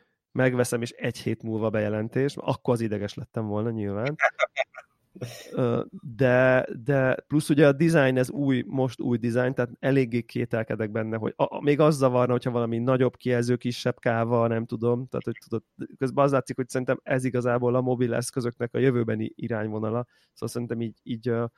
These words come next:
Speaker 1: nem nagyon fog, ö, nem nagyon fog ez megváltozni így dizájnba, és akkor meg egy, egy ilyen hardware revíziót meg így simán kibírok, tehát mert,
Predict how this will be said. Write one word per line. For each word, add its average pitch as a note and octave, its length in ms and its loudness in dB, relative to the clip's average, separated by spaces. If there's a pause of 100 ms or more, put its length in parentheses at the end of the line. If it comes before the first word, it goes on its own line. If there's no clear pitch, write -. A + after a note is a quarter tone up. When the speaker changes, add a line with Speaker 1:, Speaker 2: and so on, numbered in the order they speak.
(300)
Speaker 1:
nem B2+ 240 -4
nagyon A2 280 -2
fog, G#2+ 340 -6
ö, G#2+ 260 -2 (220)
nem B2 160 -6
nagyon G#2+ 200 -4
fog G#2+ 160 -12
ez G#2 100 -6
megváltozni G#2 880 -8 (120)
így - 200 -14
dizájnba, B2 520 -2 (220)
és A#2 120 -10
akkor B2+ 260 2
meg A#2+ 180 -2
egy, A#2+ 120 -4
egy A#2 180 -6
ilyen B2+ 120 0
hardware B2 320 2
revíziót A2 520 -2
meg A2+ 160 -6
így A2 120 -6
simán A2 320 -8
kibírok, G2+ 380 -10
tehát - 180 -12
mert, A2 200 -6